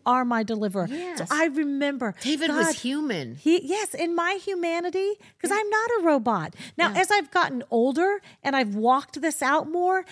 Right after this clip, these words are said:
Speaker 1: and my relationship is deepened with the Lord based off of trusting years of
Speaker 2: Yes.
Speaker 1: being with him,
Speaker 2: Yeah.
Speaker 1: and he has continuously rescued, delivered, and set me free,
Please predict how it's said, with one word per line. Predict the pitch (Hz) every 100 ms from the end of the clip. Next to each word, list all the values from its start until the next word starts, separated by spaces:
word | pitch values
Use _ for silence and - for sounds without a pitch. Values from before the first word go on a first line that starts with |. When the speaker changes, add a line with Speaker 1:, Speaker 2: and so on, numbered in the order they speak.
| -
Speaker 1:
and | 285 277
my | 254
relationship | 226 214 220 240 302 294 320
is | 320 240
deepened | 208 269 - 330
with | 311 330
the | 330
Lord | 285 302 339 269
based | 240 254 254
off | 302 277 226
of | -
trusting | - - 269 277 - 285 277
years | 226 233 262 285 294
of | 269
Speaker 2:
Yes. | 220 127
Speaker 1:
being | 254 277 302 262
with | 294 -
him, | 320 339 440 508 _ -
Speaker 2:
Yeah. | 302 285 -
Speaker 1:
and | - 277
he | 269 285
has | 294 240
continuously | - 294 - - 339 349 359 - 381
rescued, | 302 311 349 - 339 349
delivered, | 277 269 262 294 269 330 339
and | 262 254
set | - 285 294
me | 302
free, | 269 262 277 302 370